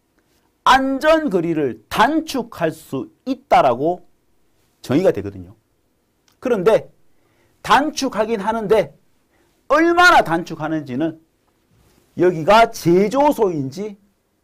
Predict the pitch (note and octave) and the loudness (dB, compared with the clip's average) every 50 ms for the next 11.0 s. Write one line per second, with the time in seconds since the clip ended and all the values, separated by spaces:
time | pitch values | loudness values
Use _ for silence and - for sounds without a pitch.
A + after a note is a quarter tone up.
0 | _ B3+ C4+ C4+ C#4 C#4 C#4 C#4+ C4+ - D#3 D#3+ F#3 A3 A3 A3+ G#3+ G3 G3 D#3 | _ -6 -4 -4 -2 0 0 0 0 0 -4 -2 0 0 -2 -2 -4 -6 -6 -6
1 | C3 A#2 G#2 - D3 C#3+ C#3+ _ _ _ _ _ _ _ _ _ _ _ _ _ | -6 -8 -10 -8 -8 -10 -10 _ _ _ _ _ _ _ _ _ _ _ _ _
2 | D4+ D#4+ C4+ D#4+ G#3+ C#3+ E3 A3+ A#3 - _ _ _ _ _ _ _ _ _ _ | -2 2 4 2 2 2 0 -8 -14 -16 _ _ _ _ _ _ _ _ _ _
3 | _ _ _ _ _ _ _ _ _ - E4 E4 E4 - - E4+ F4 - - C4+ | _ _ _ _ _ _ _ _ _ 0 0 0 0 0 0 0 0 2 4 4
4 | B3+ A#3+ - F#3 G3+ F#3+ E3+ D3+ C#3+ C#3+ C#3+ C#3+ C#3+ C#3+ C#3+ C#3+ C3 C3+ C3 C3 | 4 4 4 2 -2 -2 -2 0 -2 -4 -4 -4 -4 -6 -8 -6 -6 -6 -8 -8
5 | - _ _ _ _ _ _ _ _ _ _ _ _ - - A#2 C3+ C#3+ D#3+ E3+ | -14 _ _ _ _ _ _ _ _ _ _ _ _ -12 -8 -8 -6 -6 -6 -8
6 | F3+ F#3 F#3 D#3+ C3 - A#2 A#2+ A#2 A#2 F#2+ E2 E2 G#2 C#3+ F3+ A3+ C4 C4 _ | -8 -6 -6 -6 -6 -6 -8 -8 -10 -8 -10 -8 -4 -4 -2 -4 -4 -6 -12 _
7 | _ _ _ _ _ _ _ _ _ - D#4 D4 F4 D#4 F#3 - _ _ _ _ | _ _ _ _ _ _ _ _ _ -6 -2 0 0 -2 -2 -6 _ _ _ _
8 | _ _ _ - - C4 C4 D#4 D#4+ D#4+ D#4+ E4 D#4 - B3 A#3 A3 G#3 F3+ D3 | _ _ _ -6 -6 -4 0 2 2 2 4 2 0 0 2 0 2 2 0 -2
9 | C#3 - C#3+ D#3+ E3 E3 G3 G3 E3+ - - - _ C4 D#4 D#4 D4+ E4 E4 D#4+ | -2 0 -2 -2 -2 -2 0 0 0 0 -2 -2 _ 2 2 2 2 2 2 2
10 | C4 F#3 E3+ - D3 C3+ B2 A2+ G#2+ _ - G#2 A#2 B2+ D3+ F3+ G#3+ C4+ C#4 | 2 0 -2 -2 -2 -4 -4 -6 -10 _ -12 -10 -6 -4 0 0 0 0 -2